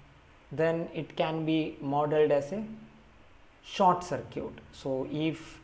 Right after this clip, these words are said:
inductor, a D C current is flowing, it can be modeled as a short circuit.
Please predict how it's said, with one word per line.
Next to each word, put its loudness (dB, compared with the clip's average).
inductor, 2
a -2
D 0
C 4
current 2
is 0
flowing, 0
it -10
can 0
be 2
modeled 4
as -2
a -2
short -2
circuit. -14